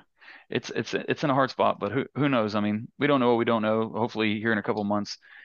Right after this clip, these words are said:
you know, maybe, maybe Thousand Sons Psychic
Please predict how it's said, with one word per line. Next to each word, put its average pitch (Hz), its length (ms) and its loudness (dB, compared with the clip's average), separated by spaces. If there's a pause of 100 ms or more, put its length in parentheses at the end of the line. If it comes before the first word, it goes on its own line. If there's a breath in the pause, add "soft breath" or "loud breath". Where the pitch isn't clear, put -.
(120)
you - 140 -2
know, 101 100 2
maybe, 95 460 2 (240)
maybe 104 380 0
Thousand 101 420 0
Sons 101 500 -4 (520 soft breath)
Psychic 101 460 0